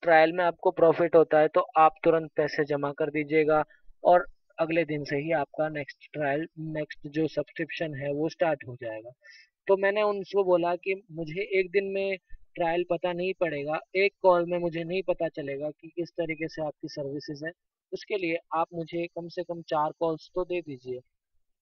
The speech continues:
बड़ी मुश्किल से वो लड़की राज़ी हुई चार call देने के लिए और उसकी एक call, जो मुझे पहली call मिली, उसमें मुझे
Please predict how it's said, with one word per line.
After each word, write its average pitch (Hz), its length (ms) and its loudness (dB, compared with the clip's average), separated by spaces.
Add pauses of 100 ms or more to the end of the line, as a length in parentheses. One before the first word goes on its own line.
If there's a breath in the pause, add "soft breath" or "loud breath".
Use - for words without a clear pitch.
(1040)
बड़ी 185 240 4
मुश्किल 196 380 2
से 196 160 0
वो 185 260 6
लड़की 175 440 0 (440)
राज़ी 156 340 2
हुई 170 300 2
चार 160 300 4
call 175 280 8
देने 160 240 0
के 160 160 -2
लिए 151 280 0 (640 loud breath)
और 190 400 6 (180)
उसकी 190 320 -4 (280)
एक 214 260 4
call, 202 280 8
जो 185 140 0
मुझे 175 260 2
पहली 170 340 0
call 185 260 4
मिली, 160 300 -2 (180)
उसमें 180 320 -2
मुझे 170 260 0